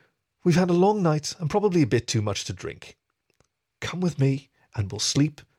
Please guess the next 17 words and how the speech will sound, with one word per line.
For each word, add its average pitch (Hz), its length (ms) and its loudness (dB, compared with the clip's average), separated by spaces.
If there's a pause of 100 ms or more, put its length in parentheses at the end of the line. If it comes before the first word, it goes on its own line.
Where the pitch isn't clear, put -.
(340)
and 156 80 -4
see 233 180 -2
how 208 160 -4
the 165 100 2
world 135 280 4
looks 113 220 -2
come 101 180 -4
morning, 98 400 -6
eh?" 143 280 -4 (1300)
He 120 120 -2
put 147 180 0
his 156 120 -2
paw 113 260 2
under 110 140 -2
the 107 80 -2
fox's - 360 -6
chin 98 340 -4